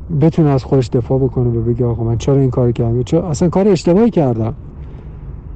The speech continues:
ولی حق حرف زدن بهش داده بشه. ما این حق رو به هیچ کی نمیدیم، حداقل توی شبکه‌های اجتماعی این کار رو نمی‌کنیم.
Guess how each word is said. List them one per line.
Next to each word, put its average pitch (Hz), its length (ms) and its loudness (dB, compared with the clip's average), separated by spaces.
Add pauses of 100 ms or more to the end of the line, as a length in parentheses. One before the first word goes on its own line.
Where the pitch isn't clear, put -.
(400)
ولی 196 480 6
حق 170 360 0
حرف 180 340 2
زدن 156 300 2
بهش 151 160 2
داده 143 260 0
بشه. 156 200 0
ما 151 180 4
این 175 120 4
حق 170 240 2
رو 165 140 4
به 160 80 2
هیچ 208 260 4
کی 143 100 2
نمیدیم، 113 440 -2 (420)
حداقل 170 380 0
توی 160 160 -2
شبکه‌های 131 480 0
اجتماعی 120 340 -2
این 131 100 0
کار 131 240 -6
رو 156 60 -8
نمی‌کنیم. 165 340 -10